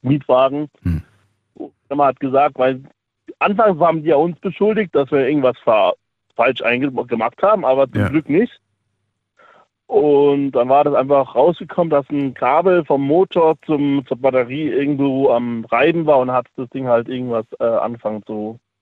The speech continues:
Speaker 2: Also auch nichts, wo man der Mietfirma da irgendwie unterstellen kann, sie hätte
Speaker 1: Nein, nein, nein, nein.
Speaker 2: Nein,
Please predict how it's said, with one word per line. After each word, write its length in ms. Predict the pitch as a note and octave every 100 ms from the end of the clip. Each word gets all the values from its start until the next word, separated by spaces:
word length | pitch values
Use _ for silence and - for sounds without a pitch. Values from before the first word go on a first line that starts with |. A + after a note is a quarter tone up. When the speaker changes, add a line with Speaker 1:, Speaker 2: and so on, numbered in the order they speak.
| -
Speaker 2:
Also 200 | C3 B2+
auch 200 | C3+ C3+
nichts, 340 | C#3 D3+ -
wo 120 | B2+ B2
man 220 | A#2 A2+
der 420 | A2 G#2+ G#2 F#2+ -
Mietfirma 600 | A2+ A#2 - G#2+ G#2 G2+
da 120 | F#2
irgendwie 360 | F#2 G2 G2 F#2
unterstellen 540 | F2+ G2 - G2 F#2+
kann, 220 | F#2 F#2+
sie 140 | F2+ F#2
hätte 380 | F2+ F#2+ F#2 F2
Speaker 1:
Nein, 420 | B2 C#3 C#3 B2+
nein, 240 | A2 A2+ A2+
nein, 220 | G2+ G#2
nein. 100 | G#2
Speaker 2:
Nein, 280 | D#2 -